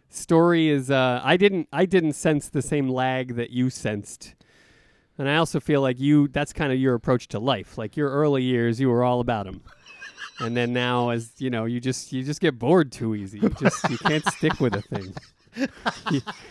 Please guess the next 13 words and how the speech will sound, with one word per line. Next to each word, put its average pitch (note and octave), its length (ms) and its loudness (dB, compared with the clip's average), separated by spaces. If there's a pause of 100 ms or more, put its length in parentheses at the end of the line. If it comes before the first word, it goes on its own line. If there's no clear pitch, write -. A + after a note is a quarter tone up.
(840)
you C#3 120 -6
just, D3+ 240 -2
if C#3 280 0
there's D3+ 220 2
this, D3 200 -2
the D3 140 0
slightest E3 920 -2
bit D#3 160 0
of C#3+ 120 0
a, A2+ 220 0 (840)
a, A#2 100 -6 (160)
a A#2 120 -4 (140)
pace - 720 -6